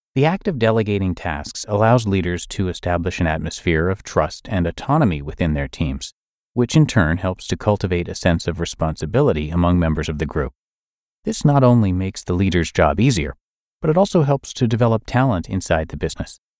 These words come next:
and puts people in a position to take on leadership responsibilities in the future. Additionally, engaging and inspiring the team through recognizing efforts, offering feedback, and following up on delegated tasks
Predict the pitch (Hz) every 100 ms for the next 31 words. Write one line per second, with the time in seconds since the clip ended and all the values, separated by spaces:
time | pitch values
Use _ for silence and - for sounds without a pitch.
0 | _ - 123 175 - 156 139 135 127 117
1 | 107 95 - 95 92 80 - 117 104 98
2 | 92 90 87 92 - - 85 80 85 80
3 | 76 76 76 - 87 - 151 - 110 -
4 | _ _ _ _ _ _ - 139 170 92
5 | 69 67 - - 110 113 131 139 135 -
6 | 85 85 - 104 123 117 92 82 - 87
7 | 73 71 - 95 98 110 120 104 98 90
8 | 85 113 135 131 - - _ _ _ 98
9 | - 82 78 - 151 123 78 76 - _
10 | _ _ 131 127 127 - 156 123 107 151
11 | - 85 85 87 80 82 76 69 - 71
12 | 64 - -